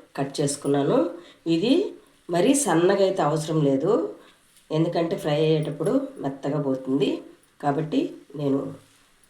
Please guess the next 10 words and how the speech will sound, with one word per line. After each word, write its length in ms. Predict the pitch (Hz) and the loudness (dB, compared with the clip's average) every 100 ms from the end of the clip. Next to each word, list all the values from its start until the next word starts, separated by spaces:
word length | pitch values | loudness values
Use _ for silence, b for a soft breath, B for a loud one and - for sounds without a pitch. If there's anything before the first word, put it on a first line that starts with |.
| _ _ - 143 | _ _ -10 -4
ఎక్కువగా 300 | 185 180 196 | 0 0 2
లేకుండా 300 | 190 - 240 - - | 0 -2 -6 -4 -6
తక్కువగా 460 | - 190 170 220 339 - - _ _ _ _ _ - | -6 -6 -2 -2 -4 -8 -20 _ _ _ _ _ -8
కట్ 160 | 139 - | -6 -2
చేసుకున్నాను. 580 | 135 - 131 127 143 269 330 - - _ - - _ _ _ _ _ _ _ _ _ _ _ _ _ _ _ - - - _ _ _ - | -4 -4 -8 -6 -4 -2 -4 -10 -20 _ -20 -20 _ _ _ _ _ _ _ _ _ _ _ _ _ _ _ -20 -20 -20 _ _ _ -18
స్టవ్ 240 | - 165 160 | -2 2 2
వెలిగించి 340 | 160 156 - 170 | 0 -6 -6 -4
ప్యాన్ 180 | 156 151 | -4 -4
పెట్టుకున్నాను. 520 | 147 - 151 147 156 247 - - - _ _ _ _ _ - - _ _ _ _ _ _ _ _ _ _ | -6 -6 -6 -2 2 2 2 -8 -20 _ _ _ _ _ -20 -20 _ _ _ _ _ _ _ _ _ _
ఇప్పుడు 240 | - 156 | -2 2